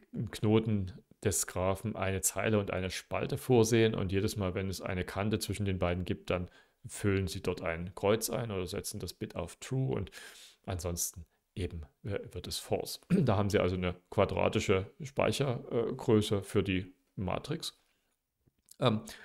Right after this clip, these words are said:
man könnte aber auch eine Adjazenzliste angeben, in der man nur die Kanten, die tatsächlich auftauchen, der Reihe nach als Liste abspeichert. Für jede,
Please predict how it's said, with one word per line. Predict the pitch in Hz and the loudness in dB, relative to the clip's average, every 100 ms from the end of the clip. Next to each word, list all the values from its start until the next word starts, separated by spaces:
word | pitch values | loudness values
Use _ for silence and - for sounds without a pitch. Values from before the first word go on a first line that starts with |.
| - | -2
man | 113 | 2
könnte | 131 170 147 | 8 10 10
aber | 120 | 10
auch | 98 107 | 8 6
eine | 101 | 2
Adjazenzliste | 101 107 - 101 - 98 107 - - | 2 0 2 0 0 0 0 2 0
angeben, | 147 143 135 | 2 2 2
in | 113 | 2
der | 101 98 | 2 2
man | 92 95 | 0 0
nur | 104 | 0
die | 98 | -2
Kanten, | - 107 104 104 | -6 -6 -4 0
die | 104 | 0
tatsächlich | 104 92 - 90 104 - - | 2 0 0 -2 -4 -2 0
auftauchen, | 101 - - 98 - 107 - _ - | 0 -2 -4 -4 -4 -10 -10 _ 0
der | 92 | 0
Reihe | 85 101 104 | 2 2 2
nach | 101 92 92 | 2 0 0
als | - 87 110 | -2 0 4
Liste | 107 - 92 | 4 4 0
abspeichert. | - - - - - - - - - - - - | 0 -6 -4 -4 -6 -10 -16 -16 -14 -16 -18 -20
Für | - 107 | -4 -2
jede, | 95 101 107 104 | 2 2 4 2